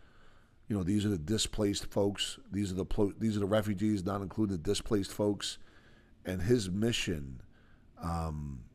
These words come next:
was simply incredible. And I remember when we saw him last, you know, we had given him some extra donations, and he said, and we specifically said, "Take this out." It wasn't we, it was,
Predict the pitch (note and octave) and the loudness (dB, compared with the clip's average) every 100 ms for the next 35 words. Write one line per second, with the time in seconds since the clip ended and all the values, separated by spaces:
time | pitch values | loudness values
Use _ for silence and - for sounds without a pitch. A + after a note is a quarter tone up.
0 | - - - - - - G#2 - A2 F#2+ | -20 -20 -20 -20 -18 -4 -2 0 0 -2
1 | F2+ D#2 A#2 A2 F#2 F2+ F2+ F2+ A2+ A2 | -4 0 2 4 2 0 -2 0 0 2
2 | G2 F#2 F2+ - G2+ G#2 G#2 F2 G#2+ C3 | 0 0 -2 -2 0 0 0 -2 0 0
3 | G2 E2+ - - - - - - - - | 0 -2 -6 -10 -20 -20 -20 -20 -20 -12
4 | - G#2 G2+ G2+ F#2 F2 G2+ G2 G#2 F#2+ | -2 2 4 4 4 2 0 0 0 -2
5 | F#2+ F2+ G2+ - F#2+ E2 E2+ G2 B2+ - | -4 -4 -6 -6 -6 -4 -4 -2 -2 0
6 | F2+ D#2+ F2 G#2+ F2+ G#2 F2+ D#2+ - F#2 | -4 -4 -2 0 0 0 0 -2 -4 -4
7 | G2+ - G2 G#2 F#2+ F2+ F#2 - F#2+ E2+ | -4 -2 -2 -2 -2 -2 -2 0 0 2
8 | G#2 F#2+ G2 - G2 F#2+ G#2 G2 F#2 F#2 | 0 0 -2 0 0 0 -2 -2 0 -2
9 | F2+ G2 A2+ F2+ E2+ C#2+ | 0 2 2 0 -2 -4